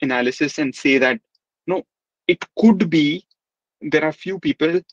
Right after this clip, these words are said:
uh, who, this person's behavior looks like belonging to twenty-five to thirty-five age group. Right? So these are the things which you are able to do predictively. Uh, cool.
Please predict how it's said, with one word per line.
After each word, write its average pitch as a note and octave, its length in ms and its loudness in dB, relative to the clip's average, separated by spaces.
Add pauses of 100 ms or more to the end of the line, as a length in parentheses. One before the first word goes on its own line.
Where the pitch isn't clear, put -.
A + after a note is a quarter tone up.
(400)
uh, C#3 300 0
who, - 400 -6
this E3 360 2
person's D#3 460 2 (380)
behavior C#3+ 340 2
looks B2 260 0
like C#3 360 -2 (260)
belonging B2 420 0
to A3 120 0
twenty-five C3+ 400 0
to C3 80 -2
thirty-five A#2 440 -2
age - 220 -6
group. - 160 -10 (1400)
Right? - 140 -2
So E3+ 100 6
these F3 240 2
are F#3+ 100 6
the D#3+ 100 -2
things D#3+ 260 -6
which B2+ 180 -6
you A#2 120 -2
are A#2 100 -2
able A2+ 180 -6
to C3 100 -14
do E3+ 100 -2
predictively. - 480 -8 (760)
Uh, B2+ 380 2 (1400)
cool. - 160 6